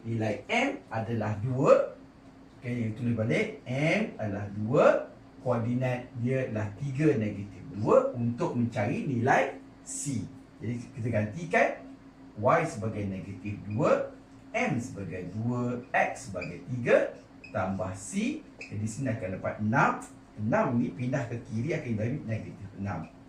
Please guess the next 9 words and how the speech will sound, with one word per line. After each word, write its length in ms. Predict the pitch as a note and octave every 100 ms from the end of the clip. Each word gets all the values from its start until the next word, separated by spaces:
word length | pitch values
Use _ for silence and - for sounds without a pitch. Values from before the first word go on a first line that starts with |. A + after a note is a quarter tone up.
| - - - - - - - - -
Dengan 460 | - B2 A2 F2 E2+
C, 160 | - - E3 A3+ D4+ - - - -
jadi 280 | G#2 G#2+ A2
nilai 480 | G2 G2+ A#2 D3 B2+ -
C 400 | - A2+ A2 G2+
ialah 240 | G2 G2+ G#2+ G2
negatif 440 | D#2 - - - -
lapan. 560 | G2+ G2+ - E3+ B3 - - - - -
Bermaksud 920 | C#3+ B3 C#3+ C#3 - - B3+ - -